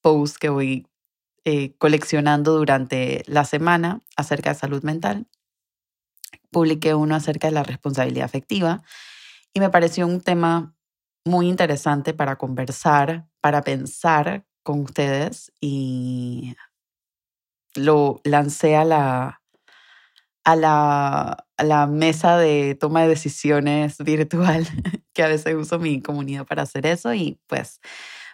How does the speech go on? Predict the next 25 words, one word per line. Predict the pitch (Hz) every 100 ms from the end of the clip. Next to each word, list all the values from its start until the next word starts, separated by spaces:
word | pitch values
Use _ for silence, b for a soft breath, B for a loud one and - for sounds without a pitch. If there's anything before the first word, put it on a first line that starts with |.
| -
muchas | 180 185 196 196 170
y |
muchos | 151 151 175 175
de |
ustedes | 151 143 156
me | 160
escribieron | 160 127 127 135 - -
entusiasmados | 151 143 135 135 131 131 131 135 139
que, | - 127 107 - -
que | - 135 - - _ _ _ _ _
les | 147 147
gustaría | 143 - 139 139 135 - _ _ _ -
escuchar | 160 165 180 156
un | 151
poco | 147 147
más | 139 139
acerca | - 131 131
de | 120
esto. | 113 -
Así | 131 139 135
que | - 139 139 123 - _ _ B B B B B B B
esto | - 156 160 180
de | 165
ninguna | 156 143 151 165 175
forma | - 165 160 160 156 160 160